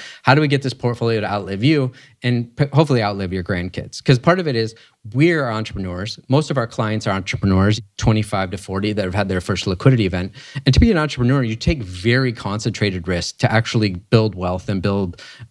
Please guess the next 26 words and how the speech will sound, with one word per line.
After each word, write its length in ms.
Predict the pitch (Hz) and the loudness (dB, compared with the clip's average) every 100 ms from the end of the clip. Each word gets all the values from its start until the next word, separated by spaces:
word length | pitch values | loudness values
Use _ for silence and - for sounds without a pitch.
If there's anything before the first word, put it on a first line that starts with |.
| - | -4
savings. 580 | - 120 101 78 - - - _ | 2 2 2 -8 -14 -18 -20 _
But 140 | 131 123 | 2 4
then 160 | 139 | 2
to 100 | 135 | 2
maintain 560 | 131 117 117 113 143 175 | 2 2 0 0 0 2
that 140 | 139 95 | 0 0
wealth 220 | 104 104 | -2 -2
and 100 | 95 | -4
savings, 340 | 104 98 98 | -2 -2 0
you 80 | 117 | 2
almost 220 | 127 120 | 2 0
have 100 | 110 | -4
to 120 | 98 | -4
turn 340 | 92 - 110 98 | -4 0 0 2
one 160 | 98 | 0
eighty 380 | 101 156 110 98 - | 2 2 2 -4 -2
and 80 | |
use 140 | 107 104 | 0 0
diversification 960 | 110 113 104 - 90 143 135 104 90 - | 0 -2 -2 -4 2 2 4 0 -6 -6
to 100 | 104 | -2
manage 360 | 101 107 98 | 2 2 0
that 180 | 101 85 | -2 -2
wealth 220 | 95 87 | 0 0
over 180 | 92 90 | -2 -2
multiple 360 | 87 90 - 87 | -2 -4 -6 -4
generations. 720 | 98 82 87 104 - - - | -2 0 2 0 -2 -8 -14